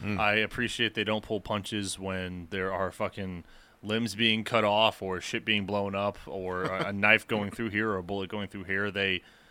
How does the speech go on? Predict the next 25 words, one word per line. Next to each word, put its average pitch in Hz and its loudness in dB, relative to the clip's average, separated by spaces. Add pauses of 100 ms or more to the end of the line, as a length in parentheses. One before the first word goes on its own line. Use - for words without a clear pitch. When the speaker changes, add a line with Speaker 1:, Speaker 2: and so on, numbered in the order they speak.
(200)
Speaker 2:
they 123 6
show 151 6
that 104 4
shit, 95 -4
and, 101 -4
uh, 98 0
it's 95 -6
practical 107 0
blood 92 0
and, 92 -6
and 95 -6
gore 95 0
effects, - -2
which 92 -6
I - 2
really 90 -2
appreciate. 90 -4
So, 90 -2 (460)
uh, 92 0
for 113 2
that 104 4
reason, 95 -4
I, 101 -6 (240)
I 98 -4
like 120 2